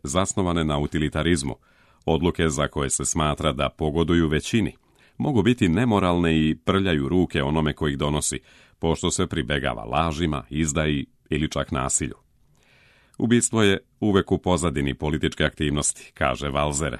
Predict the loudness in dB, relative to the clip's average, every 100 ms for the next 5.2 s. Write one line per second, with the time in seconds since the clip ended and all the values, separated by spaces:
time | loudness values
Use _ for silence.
0 | -10 -6 -6 -8 -8 -4 0 0 0 -4
1 | -2 -4 -2 -2 -2 -4 -2 0 0 -4
2 | -4 0 2 2 -2 -4 -8 -6 -2 -2
3 | -2 -2 0 -2 -4 _ _ _ _ -4
4 | -4 -2 -4 -2 0 0 -2 -2 -2 -2
5 | 0 -2